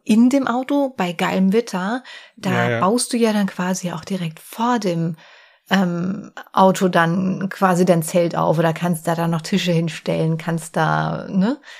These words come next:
Speaker 1: Das ist
Speaker 2: Ja.
Speaker 1: richtig chillig.
Speaker 2: Ja, und das, ich find das halt so geil, wenn du wirklich sagst, okay, nee, hier hab ich keinen Bock mehr drauf, ich fahr jetzt weiter.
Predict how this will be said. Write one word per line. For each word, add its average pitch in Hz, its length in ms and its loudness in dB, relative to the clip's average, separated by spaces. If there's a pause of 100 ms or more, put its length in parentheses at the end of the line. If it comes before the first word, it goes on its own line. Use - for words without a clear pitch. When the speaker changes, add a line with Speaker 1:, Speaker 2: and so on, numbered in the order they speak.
(100)
Speaker 1:
Das 175 180 -4
ist - 300 -6
Speaker 2:
Ja. 185 180 0
Speaker 1:
richtig 233 480 -2
chillig. 156 460 -4 (200)
Speaker 2:
Ja, 156 240 0
und 160 140 -2
das, - 220 -2
ich 151 180 -2
find 180 120 2
das - 120 0
halt 190 100 4
so 196 100 2
geil, 160 220 4
wenn 208 120 2
du 156 60 2
wirklich 170 180 2
sagst, - 180 -2
okay, 180 240 2
nee, 170 180 4
hier 165 200 4
hab 175 80 0
ich - 80 -6
keinen 170 100 2
Bock 190 160 -6
mehr 151 80 2
drauf, 135 200 2
ich - 60 -6
fahr 151 140 0
jetzt 139 160 -2
weiter. 113 380 -2